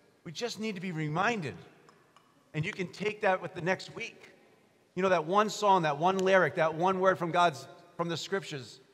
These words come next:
from that one encounter, from that one relationship. And you need that for that next week so that we can go back out in his name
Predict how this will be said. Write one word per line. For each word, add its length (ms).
from 120
that 140
one 180
encounter, 520
from 200
that 120
one 160
relationship. 760
And 140
you 100
need 300
that 240
for 80
that 220
next 300
week 260
so 100
that 120
we 80
can 140
go 140
back 260
out 240
in 80
his 180
name 460